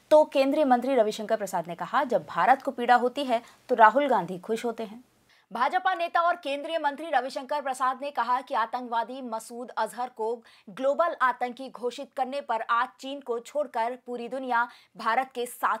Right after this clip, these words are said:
खड़ी है। ये एक तरह से भारत की कूटनीतिक जीत है। आतंकवादी मसूद अजहर को ग्लोबल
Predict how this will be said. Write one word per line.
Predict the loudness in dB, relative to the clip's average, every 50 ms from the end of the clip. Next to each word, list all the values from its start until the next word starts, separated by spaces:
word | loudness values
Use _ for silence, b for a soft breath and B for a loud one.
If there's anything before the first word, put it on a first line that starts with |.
| -6 -10
खड़ी | -8 -6 -6 -4 -4
है। | -4 -4 -4 _ B B B B B B B B B B B -10
ये | -6 -6 -4 -6
एक | -6 -4 -2
तरह | -2 -2 -2 -2 -6 -6
से | -4 -4 -4 -4
भारत | -4 -4 -2 0 2 2 0 0 -4
की | -10 -10
कूटनीतिक | -10 -8 -8 -8 -8 -8 -8 -10 -8 -8 -8 -10 -10 -10
जीत | -12 -12 -12 -12 -10 -10
है। | -10 -10 -10 B B B B B B
आतंकवादी | 0 0 0 -4 -6 -4 -4 -4 -4 -4 -8
मसूद | -6 -6 -6 -6 -6 -8 -12 -10
अजहर | -6 -4 -4 -4 -4 -4 -8 -6
को | -4 -4 -6 -6
ग्लोबल | -6 -6 -8 -6 -6 -4 -4 -4 -2